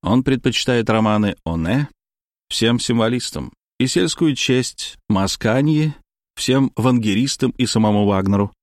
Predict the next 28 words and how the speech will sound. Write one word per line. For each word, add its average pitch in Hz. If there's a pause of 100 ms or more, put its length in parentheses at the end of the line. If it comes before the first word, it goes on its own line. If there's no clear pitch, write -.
(240)
Он 123
от 139
души 139
забавляется 110
водевилями 127 (120)
с 90
глупыми 127
шутками 120 (180)
и 110
зевает, 127
слушая 123
пьесы 104
Ибсена. - (300)
Он 120
с -
удовольствием 117
смотрит 107
на 92
грубые 104 (480)
олеографии 95 (480)
и 95
равнодушно 123
проходит 135
мимо 117
картин 92
современных 82
модных 87
художников. -